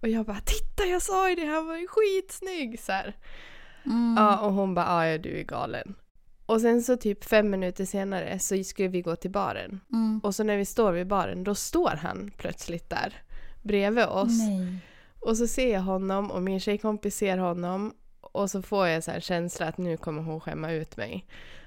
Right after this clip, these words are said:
Speaker 1: Och jag bara, "Nej, nej,
Speaker 2: Mm.
Speaker 1: nej, nej", liksom. Och då drar hon tag i honom. Och bara,
Speaker 2: Mm.
Speaker 1: "Ursäkta mig,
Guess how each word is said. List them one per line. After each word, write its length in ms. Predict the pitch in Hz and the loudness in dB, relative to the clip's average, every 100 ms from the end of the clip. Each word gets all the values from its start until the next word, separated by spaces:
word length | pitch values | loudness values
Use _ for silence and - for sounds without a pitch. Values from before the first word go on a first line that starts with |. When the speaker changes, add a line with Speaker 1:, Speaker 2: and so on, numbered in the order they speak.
| - | -2
Speaker 1:
Och 80 | 214 | 4
jag 140 | 202 | 4
bara, 100 | 196 | 4
"Nej, 240 | 190 226 254 | 2 4 6
nej, 100 | 247 | 6
Speaker 2:
Mm. 40 | 214 | 4
Speaker 1:
nej, 220 | 202 214 - | 2 -2 -4
nej", 520 | 202 202 185 85 - - | -2 2 0 -2 -8 -8
liksom. 520 | 180 190 - - 202 - - _ - - | -8 -8 -10 -10 -10 -14 -20 _ -20 -10
Och 160 | - 196 | -2 2
då 140 | 202 | 2
drar 140 | 208 196 | 4 2
hon 220 | 202 196 | 2 0
tag 280 | 208 220 180 | 2 6 6
i 40 | |
honom. 520 | 165 165 160 - 226 240 - - - - - - - - - - | 6 0 -2 -4 -4 -6 -12 -16 -16 -18 -20 -20 -20 -20 -20 -8
Och 160 | 196 | -4
bara, 120 | 185 185 | 0 0
Speaker 2:
Mm. 120 | 233 | 2
Speaker 1:
"Ursäkta 360 | 226 220 220 | 4 4 2
mig, 340 | 214 208 220 | 0 0 -2